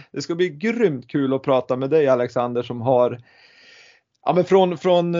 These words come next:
radiosidan, men som jag tycker personligen och många med mig, så är det ju en grym, eh, både journalist, men även då att skapa dokumentärer tycker jag är så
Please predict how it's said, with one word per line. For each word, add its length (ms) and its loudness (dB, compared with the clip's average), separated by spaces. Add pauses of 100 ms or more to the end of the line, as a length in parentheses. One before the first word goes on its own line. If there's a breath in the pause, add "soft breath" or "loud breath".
(160)
radiosidan, 1000 2
men 360 -4
som 220 -4
jag 340 2
tycker 300 -6
personligen 800 -4
och 200 -4
många 340 0
med 160 -2
mig, 500 2
så 200 -6
är 240 2
det 60 -2
ju 240 -2
en 440 -6
grym, 540 -2
eh, 720 -4
både 300 4
journalist, 540 2
men 120 -4
även 340 0
då 200 -6
att 200 -10
skapa 600 -4
dokumentärer 840 -4
tycker 260 -10
jag 180 -2
är 60 -4
så 340 -8